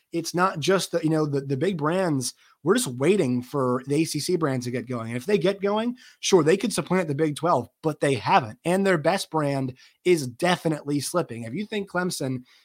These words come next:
is, you know, old Clemson, we'll see what they adjust this year. It's not, right? They've got quarterback issues. It seems like they found a guy.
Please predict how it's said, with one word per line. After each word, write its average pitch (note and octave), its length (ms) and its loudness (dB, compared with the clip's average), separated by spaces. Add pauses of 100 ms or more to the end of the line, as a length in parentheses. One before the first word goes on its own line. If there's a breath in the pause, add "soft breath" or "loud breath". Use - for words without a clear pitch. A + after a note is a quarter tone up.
(140)
is, C#3+ 640 0
you E3 80 0
know, C#3 100 0
old D#3+ 320 0
Clemson, D#3+ 360 0
we'll C#3+ 100 -2
see E3+ 180 -2
what E3+ 80 -2
they D3+ 120 -2
adjust C#3 360 -2
this E3+ 180 -6
year. B2+ 200 -6
It's E3+ 240 -6
not, B2 380 -4 (460)
right? E3 240 4
They've D3+ 140 -2
got C3 220 -2
quarterback G3+ 420 2
issues. F3+ 380 0
It - 20 -8
seems E3+ 140 -4
like E3 80 -6
they D#3+ 80 -4
found D#3+ 240 -6
a D3 40 -4
guy. D3 420 2